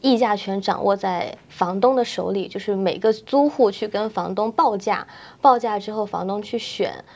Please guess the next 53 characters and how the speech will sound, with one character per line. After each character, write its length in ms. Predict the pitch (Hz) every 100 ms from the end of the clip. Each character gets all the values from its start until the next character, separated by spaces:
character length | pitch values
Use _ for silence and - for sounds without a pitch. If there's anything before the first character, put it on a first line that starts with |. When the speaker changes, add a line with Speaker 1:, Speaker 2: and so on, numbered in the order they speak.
| -
Speaker 1:
而 100 | 208
且， 140 | 220
而 380 | 190 196 - 202
且 160 | 208 196
就 100 | 202
是 160 | 214
很 160 | 208 180
多 140 | 196
租 200 | 196 220
户 200 | 220 208
为 160 | 214 220
了 120 | 180
去 240 | 175 202 180
能 180 | 170 165
够 240 | 208 185 -
租 100 | 233
到 200 | 240 202
一 20 |
套 160 | 196 214
房 260 | 165 175
子， 220 | 180 180 - - -
会 180 | 240
主 220 | 220 196 -
动 200 | 208 190
的 140 | 160
延 340 | 170 170 147
长 280 | 190 180 160
这 160 | 175 185
个 100 | 170
租 220 | - 226
期， 280 | 226 - 220
比 140 | 202
如 60 | 160
说 100 | 190
租 180 | 190 208
个 120 | 202
两 180 | 175 170
三 180 | 202
年、 160 | 196 180
三 220 | 185 208
五 80 | 196
年 160 | - -
这 100 | 190
样 200 | 196 180
子。 180 | 175 - - - - - -
然 80 | 202
后 60 |
您 180 | 196 208
觉 140 | 226
得 100 | 185
说， 260 | 190 190 185
就 140 | 196
是 340 | 196 190 175